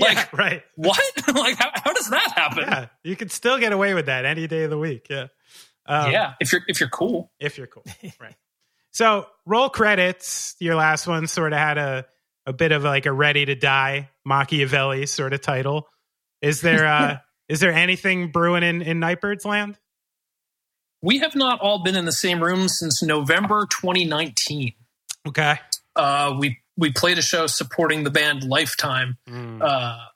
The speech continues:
Speaker 1: in Asbury Park, New Jersey.
Speaker 2: Right.
Speaker 1: Um,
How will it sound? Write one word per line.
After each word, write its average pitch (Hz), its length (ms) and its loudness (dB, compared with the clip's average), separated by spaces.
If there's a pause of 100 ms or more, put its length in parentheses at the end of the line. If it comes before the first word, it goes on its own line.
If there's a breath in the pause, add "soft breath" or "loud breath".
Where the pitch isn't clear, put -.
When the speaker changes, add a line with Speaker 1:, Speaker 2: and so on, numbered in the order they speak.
Speaker 1:
in 156 120 0
Asbury 147 380 0
Park, 143 260 0
New 135 120 -6
Jersey. 226 560 -2
Speaker 2:
Right. 117 260 -16 (140)
Speaker 1:
Um, 135 440 0